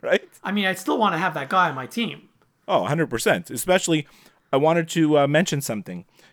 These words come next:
Speaker 1: Got a little message from, uh, one of our listeners, Derek.
Speaker 2: Yes.
Speaker 1: Who, uh, pointed out a little error that we made. <laughs>
Speaker 2: Oh, goodness.
Speaker 1: Actually, 'cause we talked about the Dodger, just because you're talking about the roster.
Speaker 2: Mm.
Speaker 1: So, um, the Dodgers, uh, payroll.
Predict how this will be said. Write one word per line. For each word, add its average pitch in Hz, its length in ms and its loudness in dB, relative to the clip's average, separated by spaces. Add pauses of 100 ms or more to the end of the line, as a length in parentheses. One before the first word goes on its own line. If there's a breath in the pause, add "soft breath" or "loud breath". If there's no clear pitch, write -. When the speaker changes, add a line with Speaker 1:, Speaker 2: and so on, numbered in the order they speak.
Speaker 1:
Got 135 180 4
a 139 100 4
little 131 220 0
message 139 380 0
from, 120 440 -4
uh, 110 560 -4
one 127 160 -2
of 127 80 -2
our 120 140 2
listeners, 127 360 -4
Derek. 139 440 0 (440)
Speaker 2:
Yes. 165 460 -8 (260)
Speaker 1:
Who, 131 320 4
uh, 120 200 4
pointed 131 460 -2
out 123 140 4
a 123 60 4
little 123 260 2
error 127 360 2
that 98 160 -2
we 101 80 -2
made. 95 320 -2 (100)
<laughs> - 80 -8
Speaker 2:
Oh, 175 380 0 (180)
goodness. 180 340 -8 (420 loud breath)
Speaker 1:
Actually, 135 460 0
'cause 139 200 -2
we 139 80 -4
talked 156 280 0
about 143 180 -2
the 139 80 0
Dodger, 131 480 2
just 147 300 -4
because 147 180 0
you're 139 80 -2
talking 131 200 0
about 120 120 0
the 110 80 -2
roster. 110 500 2
Speaker 2:
Mm. - 20 -20 (240 loud breath)
Speaker 1:
So, 117 460 4
um, 110 520 2 (300)
the 127 120 2
Dodgers, 123 640 2
uh, 110 100 2
payroll. 156 480 2